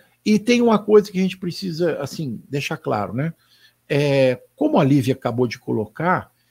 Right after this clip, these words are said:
a, a doutrina espírita, é, não, não, não quer que as pessoas acreditem, porque o processo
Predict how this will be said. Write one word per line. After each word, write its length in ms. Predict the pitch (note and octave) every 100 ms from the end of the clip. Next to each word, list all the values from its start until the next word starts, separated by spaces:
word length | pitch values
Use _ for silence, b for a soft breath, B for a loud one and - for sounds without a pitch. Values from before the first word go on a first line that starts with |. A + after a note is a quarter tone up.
| _ _ _
a, 300 | - B2 D3+
a 20 |
doutrina 340 | F3 F3 C#4
espírita, 960 | D#3 - - F3 G3+ C#3 A2+ - A2+ - b b b
é, 380 | - C#3 C#3 C3+
não, 420 | D3 D#3+ F#3 E3+ -
não, 580 | D3 D#3+ D#3+ D#3 C#3+ - _ _ _ _ _ _ _
não 180 | D3 E3+
quer 260 | - G#3 G#3+
que 240 | - D#3+
as 120 | C#3+
pessoas 560 | - C3+ - F#3 D3+ B2+
acreditem, 920 | C#3+ - D#3 A2 C3+ G3+ - A2 F2 _ _ _ _ _ _ _ _
porque 220 | - C#3+ G#3
o 80 |
processo 840 | F#3+ E3+ C3 - F#3+ G3 - -